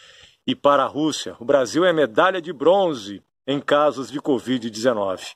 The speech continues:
Mortes. Já morreram no Brasil dezesseis mil setecentas e noventa e duas pessoas vítimas do novo coronavírus. São Paulo continua sendo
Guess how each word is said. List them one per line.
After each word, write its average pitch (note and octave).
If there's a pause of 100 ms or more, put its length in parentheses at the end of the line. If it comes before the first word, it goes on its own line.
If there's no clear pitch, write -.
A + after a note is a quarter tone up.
(360)
Mortes. C#3+ (480)
Já F3
morreram F#3
no E3+
Brasil C#3+ (160)
dezesseis C#3+
mil F3
setecentas E3
e E3+
noventa D#3+
e C3+
duas C3+
pessoas C#3+
vítimas D3+
do C#3+
novo B2+
coronavírus. A#2+ (280)
São -
Paulo D#3
continua D3+
sendo E3